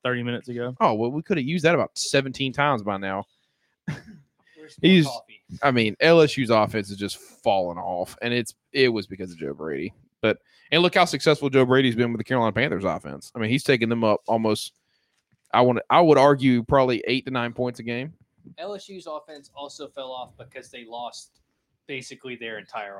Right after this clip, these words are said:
Speaker 3: offense. So
Speaker 2: They
Speaker 3: let's get, let's give that, that team a little bit of credit as they lost ninety percent of their starters that won that national championship. So that's why their team is dog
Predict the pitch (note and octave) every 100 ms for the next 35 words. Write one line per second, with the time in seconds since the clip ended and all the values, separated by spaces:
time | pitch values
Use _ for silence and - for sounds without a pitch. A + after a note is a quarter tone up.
0 | F#2 - G2+ - - A#3+ E3 - A3+ F#3+
1 | G3 A#3 G#3 - _ _ _ _ _ F3
2 | D#3+ D3+ D3 D3 - E3+ D#3 C#3 C3 B2+
3 | B2 A#2+ - D3 A#2+ A#2 B2+ C#3 B2 A#2
4 | - _ _ C#3+ D#3+ D#3 D#3 C#3 - C3
5 | C#3 C#3+ C3+ C#3 B2+ C3+ A#2+ A#2 - B2
6 | A#2 A2 - A#2 A#2 A#2 B2 A#2+ G2 G#2+
7 | - A2 G2+ G2 - G#2+ _ _ - G3+
8 | - E3+ D3+ B2+ D3+ C#3 A#2 - - A#2
9 | A2